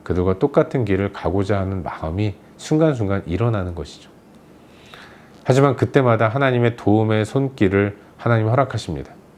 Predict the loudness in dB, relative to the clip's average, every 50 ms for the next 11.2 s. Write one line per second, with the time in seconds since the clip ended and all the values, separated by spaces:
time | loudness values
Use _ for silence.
0 | -20 -20 -20 -8 0 4 4 4 6 4 2 2 0 -6 -12 -20 -20 -20 -18 -12
1 | -4 2 2 2 4 4 4 4 4 4 2 0 0 2 2 2 2 0 0 2
2 | 2 2 2 -2 -2 0 0 0 0 0 0 -2 -2 -4 0 2 2 2 2 2
3 | -2 -2 -2 -2 -4 -6 -8 -8 -8 -8 -8 -8 -14 -20 -20 -12 -2 2 4 6
4 | 6 4 2 -4 -10 -18 -12 -2 2 4 6 6 6 6 4 4 4 2 0 0
5 | -2 -2 -2 -2 0 -2 -2 -2 0 2 2 2 2 2 -2 -4 -4 -6 -8 -8
6 | -10 -12 -14 -14 -16 -20 -20 -20 -10 0 4 4 6 6 4 4 2 2 0 2
7 | 2 2 2 0 -2 -2 -2 0 2 4 4 2 0 0 -2 -2 -2 0 -2 -2
8 | -2 -2 0 0 0 0 0 2 2 2 0 -2 -4 -6 -4 -4 -4 -4 -6 -8
9 | -18 -20 -20 -14 -4 0 2 2 4 4 2 2 0 0 -2 -2 -2 -2 -2 0
10 | 0 0 0 -2 -4 -6 -8 -6 -6 -6 -4 -4 -4 -4 -4 -4 -6 -8 -8 -10
11 | -12 -14 -16 -20